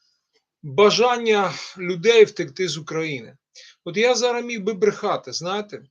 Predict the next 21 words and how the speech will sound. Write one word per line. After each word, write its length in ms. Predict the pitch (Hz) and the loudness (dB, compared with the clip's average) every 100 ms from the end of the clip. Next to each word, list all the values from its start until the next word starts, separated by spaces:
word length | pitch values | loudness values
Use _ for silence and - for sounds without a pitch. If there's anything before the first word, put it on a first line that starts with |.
| _ - | _ -18
От 200 | 165 156 | -16 -6
я 180 | 220 220 | -2 0
ніколи 500 | 220 208 226 202 180 | -2 -4 2 2 2
не 120 | 175 | -6
брешу, 480 | 160 160 131 - 143 | -4 -4 -4 -6 -8
а 40 | |
говорю 420 | 151 180 185 170 | -6 -2 -2 -2
правду. 440 | 156 151 120 110 - _ - - - _ - | -4 -6 -6 -10 -20 _ -20 -20 -20 _ -8
Я 260 | 151 226 | 0 0
подивився 580 | 226 220 214 226 202 214 | 0 -6 -6 -6 -4 -2
на 140 | 202 | -4
коментарі 680 | 202 208 202 196 208 208 233 | -4 -4 -4 -4 -2 -2 -4
під 240 | 220 190 165 | -12 -12 -10
моїм 380 | 175 180 175 | -8 -8 -10
відео 400 | 160 180 147 143 | -10 -10 -2 -2
про 200 | 139 156 156 | -2 -6 -10
те, 320 | - 175 160 | -4 -2 -2
як 340 | 151 147 - | -6 -8 -12
поліцаї 880 | 160 160 160 - 185 160 151 139 - - | -12 -8 -6 -4 -4 -4 -4 -6 -10 -10
проводили 720 | 170 165 170 147 139 139 143 | -8 -6 -6 -6 -4 -2 -4
за 440 | 143 - 165 156 | -6 -6 -4 -6